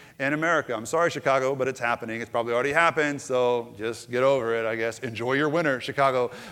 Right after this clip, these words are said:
But, like, so Antioch was a lot like Houston, in that it was full of people from all over the world, many different cultures and places. The church is blowing up in Antioch. And even though these people are from all different places, they're coming together in the church,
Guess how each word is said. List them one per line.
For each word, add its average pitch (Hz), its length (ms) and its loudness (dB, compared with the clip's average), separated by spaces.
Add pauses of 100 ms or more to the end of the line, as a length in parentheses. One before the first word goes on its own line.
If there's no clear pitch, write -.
But, 165 160 6
like, 160 260 6 (300)
so 185 180 2
Antioch 196 520 6
was 165 120 2
a 170 60 4
lot 165 320 6
like 165 320 4 (520)
Houston, 214 560 4
in 175 140 2
that 170 120 6
it 170 60 4
was 160 140 -2
full 185 200 4
of 196 80 4
people 190 220 2
from 170 100 -6
all 170 300 4
over 185 160 4
the 208 80 2
world, 156 300 2
many 160 160 0
different 165 260 -4
cultures 147 360 -2
and 165 100 -8
places. 220 320 -4
The 147 80 -4
church 226 320 2
is 190 80 2
blowing 175 600 4
up 277 360 2
in 180 80 -2
Antioch. 143 640 0 (340)
And 190 80 4
even 262 160 6
though 269 80 8
these 247 140 4
people 254 260 4
are 202 60 6
from 202 180 0
all 208 160 6
different 202 260 0
places, 247 520 0
they're 190 120 4
coming 220 300 0
together 214 480 4
in 190 80 0
the 185 80 -2
church, 294 460 0